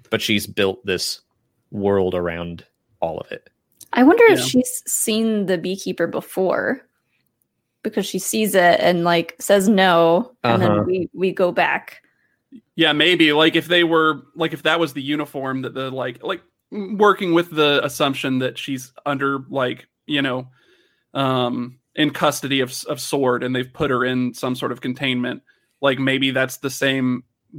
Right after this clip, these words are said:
Speaker 3: get up that they were wearing when they, like, forced her into it, basically. And so that's why she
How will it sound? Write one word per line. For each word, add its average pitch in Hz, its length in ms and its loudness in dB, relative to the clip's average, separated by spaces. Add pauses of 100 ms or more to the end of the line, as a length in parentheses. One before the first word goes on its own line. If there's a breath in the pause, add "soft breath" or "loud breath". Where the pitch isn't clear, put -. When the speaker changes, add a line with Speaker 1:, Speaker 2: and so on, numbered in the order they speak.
Speaker 3:
get 135 180 2
up 127 160 0
that 127 120 -6
they 135 100 0
were 127 140 0
wearing 131 420 2
when 123 180 -4
they, 127 220 -6
like, 127 260 -4
forced 127 320 -6
her 123 100 -2
into 127 280 0
it, 127 140 -4
basically. 123 520 -8
And 123 100 -10
so - 140 -8
that's 123 220 -6
why 120 100 -2
she 127 360 -6